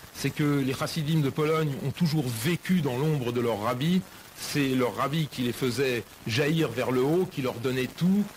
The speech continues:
euh, par les sensations, par, euh, les, les sentiments, alors que chez nous, c'est pas la même chose. Chez nous, il faut tout gagner. Le rabbi a dit, « Je ne refuserai jamais d'aider qui que ce soit, mais je demande à chacun de faire le, le travail qui lui convient. »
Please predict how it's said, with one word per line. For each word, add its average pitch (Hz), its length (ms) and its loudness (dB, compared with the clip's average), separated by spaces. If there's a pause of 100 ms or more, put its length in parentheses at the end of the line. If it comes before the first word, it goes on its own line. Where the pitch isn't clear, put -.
(220)
euh, 120 140 -2
par 123 160 -4
les 123 100 -2
sensations, 147 640 -2
par, 117 320 -2
euh, 113 220 -2
les, 117 120 0
les 120 80 0
sentiments, 143 540 0 (180)
alors 135 160 -4
que 147 60 -2
chez 147 160 -2
nous, 185 160 2
c'est 143 160 -4
pas 170 120 -2
la 135 80 -2
même 127 160 -4
chose. 175 280 0 (240)
Chez 143 160 -2
nous, 170 140 4
il 160 80 2
faut 147 160 -2
tout 202 160 0
gagner. 143 460 0 (260)
Le 139 80 -4
rabbi 147 240 0
a 143 80 0
dit, « 151 200 -2
Je 127 80 -4
ne 131 100 -4
refuserai 131 440 -2
jamais 160 320 2
d'aider 139 240 0
qui 135 120 -8
que - 80 -10
ce 202 100 -2
soit, 147 400 0 (320)
mais 117 80 -4
je 131 100 0
demande 147 400 0
à 117 60 -6
chacun 156 340 -2
de 143 80 -2
faire 139 240 -2
le, 120 120 -2 (280)
le 143 80 0
travail 143 320 -2
qui 143 140 -6
lui 123 120 -4
convient. » 131 440 -2